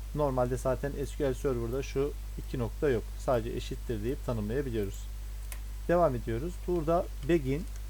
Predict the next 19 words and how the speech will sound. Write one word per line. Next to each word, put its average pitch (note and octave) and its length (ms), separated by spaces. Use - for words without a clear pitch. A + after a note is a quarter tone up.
end. B2 200
Daha D#3 160
sonra B2 280
sonunda B2 440
dolar C3 220
işareti. B2 640
Kapatıyoruz. C#3 640
Yukarıya D#3 340
geldik. A#2+ 240
Burada, E3 440
e, B2+ 340
while, D3+ 300
aynı D#3+ 280
S - 80
Q C#3 140
L C3 40
Server'daki A#2 540
while. A2+ 340
Sayı D#3 640